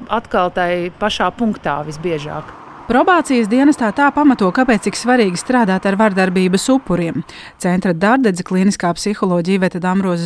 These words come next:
Speaker 2: Zomere norāda, vardarbība, ko bērns piedzīvo ģimenē, ir postoša. Bērnam attīstās smadzenes un nervu sistēma.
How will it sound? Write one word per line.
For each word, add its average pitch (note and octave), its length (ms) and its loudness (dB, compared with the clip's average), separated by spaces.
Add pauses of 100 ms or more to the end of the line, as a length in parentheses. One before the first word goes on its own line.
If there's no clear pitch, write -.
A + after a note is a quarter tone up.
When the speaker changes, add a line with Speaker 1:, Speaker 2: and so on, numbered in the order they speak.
Speaker 2:
Zomere B3+ 400 2
norāda, B3 480 4 (160)
vardarbība, F3+ 720 0
ko F#3 160 -2
bērns F#3 320 -2
piedzīvo F3+ 480 -2
ģimenē, G#3+ 380 2 (100)
ir F3+ 160 -4
postoša. F#3+ 640 -2 (340)
Bērnam F3+ 400 0
attīstās E3+ 540 -4
smadzenes F3 500 0
un F#3+ 80 -6
nervu G3+ 320 2
sistēma. E3+ 560 -4